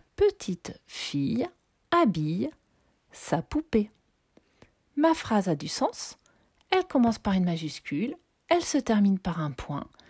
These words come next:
Je peux donc la recopier en dessous. La petite fille habille sa poupée. Et je peux passer à mon deuxième groupe de mots pour trouver une autre phrase. Je te laisse trouver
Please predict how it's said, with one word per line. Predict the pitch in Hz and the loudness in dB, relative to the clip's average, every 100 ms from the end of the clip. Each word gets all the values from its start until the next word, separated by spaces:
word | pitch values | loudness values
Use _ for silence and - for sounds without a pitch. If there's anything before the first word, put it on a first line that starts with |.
| - _ | -20 _
Je | - 381 | 0 2
peux | 381 277 | 4 4
donc | 185 190 - | 4 2 2
la | 214 | 2
recopier | 196 - 165 - 247 415 _ _ _ _ - | 2 2 -2 0 0 0 _ _ _ _ -2
en | 359 | 2
dessous. | 330 302 - 220 247 - _ _ | 4 4 2 -2 -4 -8 _ _
La | 170 | -2
petite | 156 220 208 180 - | 0 -2 -4 -4 -8
fille | - 170 247 - _ | -6 -4 -4 -8 _
habille | 320 294 196 226 349 - - | 2 2 2 0 -4 -8 -14
sa | - 370 | 2 2
poupée. | - 320 202 180 _ _ _ _ _ _ _ _ - | 2 -2 0 -2 _ _ _ _ _ _ _ _ 0
Et | 381 | 2
je | 311 | 4
peux | - 196 | 2 0
passer | 180 175 - - 494 _ _ _ _ _ _ | 0 -2 0 0 -2 _ _ _ _ _ _
à | 190 190 | 0 2
mon | 185 180 | 4 2
deuxième | 170 196 381 415 330 254 | 0 4 6 8 8 6
groupe | 220 254 254 | 6 2 4
de | 196 | 4
mots | 175 156 190 392 _ _ _ _ _ _ | 4 4 0 -2 _ _ _ _ _ _
pour | - - | -16 -14
trouver | - 214 160 190 339 - - | -4 -2 0 0 0 -4 0
une | 175 202 | 4 6
autre | 311 - 277 | 4 2 -4
phrase. | - 151 127 - - _ _ _ - | -4 -6 -6 -8 -14 _ _ _ -14
Je | - | -6
te | 185 180 | -2 0
laisse | 175 254 | -2 -2
trouver | - 196 175 254 | -4 0 2 0